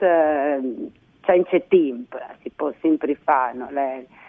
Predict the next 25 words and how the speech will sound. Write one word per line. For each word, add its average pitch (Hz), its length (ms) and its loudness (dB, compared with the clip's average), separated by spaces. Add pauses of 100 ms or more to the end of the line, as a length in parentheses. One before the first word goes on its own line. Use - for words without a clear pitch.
(160)
legata 139 600 4
a 131 60 -2
un'attualità, 135 1300 0
insomma, 120 480 -8
legata 135 380 -4
alla 143 160 -2 (120)
storia, 139 460 0
allora 131 300 -6 (460)
sarebbe 151 340 4
bien 156 480 6 (440)
pensare 151 640 2
di 143 160 -6
proporlo 135 680 0
anche, 123 1200 -4
insomma, 110 420 -14 (220)
dal - 320 -14 (100)
prim 135 440 -2 (140)
team 156 240 6
possibile, 127 720 2
il 110 120 -14
primo 151 220 0
possibile, 131 720 -4
anche 135 320 -6
perché - 380 -8
che - 180 -6